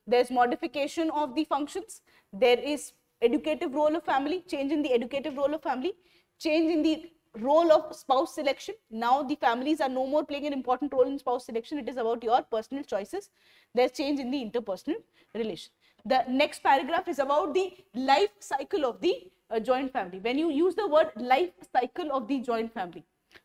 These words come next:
आप लाइफ साइकिल की बात करो, यानी ज्वाइंट फैमिली न्यूक्लियर फैमिली में बदल सकती है,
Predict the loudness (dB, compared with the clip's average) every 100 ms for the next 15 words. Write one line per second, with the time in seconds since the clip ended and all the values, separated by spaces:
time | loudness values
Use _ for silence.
0 | _ 2 4 4 4 4 2 0 0 -2
1 | 0 0 -2 -4 -2 0 0 -2 -4 0
2 | 2 2 2 4 4 2 -2 -4 -6 -4
3 | -2 -2 -2 -2 0 0 -2 -6 -6 -4
4 | -4